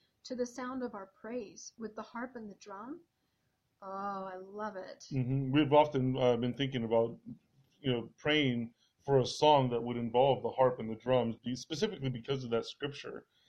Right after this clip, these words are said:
Speaker 2: and, and making it a war song and a battle song. Uh, but, you know, we didn't, really didn't talk much about, uh, some of the structures of, of the songs and singing.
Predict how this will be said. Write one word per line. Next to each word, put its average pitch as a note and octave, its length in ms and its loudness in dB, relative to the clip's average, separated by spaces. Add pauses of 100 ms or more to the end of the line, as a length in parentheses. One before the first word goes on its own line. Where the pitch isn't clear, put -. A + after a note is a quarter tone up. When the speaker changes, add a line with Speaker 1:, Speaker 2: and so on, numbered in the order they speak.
(200)
Speaker 2:
and, B2 220 2
and A#2+ 100 0
making B2+ 300 0
it A2+ 100 -2
a A#2 40 0
war A#2+ 300 2
song A2+ 300 -4
and A2 80 -4
a G#2+ 60 -6
battle A#2 340 0
song. A#2+ 440 -12 (420)
Uh, B2+ 220 4 (300)
but, F3+ 140 2
you F#3+ 80 2
know, F#3+ 80 8
we F3 120 2
didn't, A3+ 140 2
really C4+ 140 0
didn't F3 140 -2
talk G3 280 0
much E3 180 0
about, D3+ 380 6
uh, B2 340 4 (260)
some E3 220 -2
of D3 60 -8
the C3 80 -2
structures F3+ 540 -4
of, A#2+ 140 -2 (120)
of A#2 120 -4
the A#2+ 60 -8
songs C#3+ 420 0
and A2+ 140 -4
singing. B2 440 -4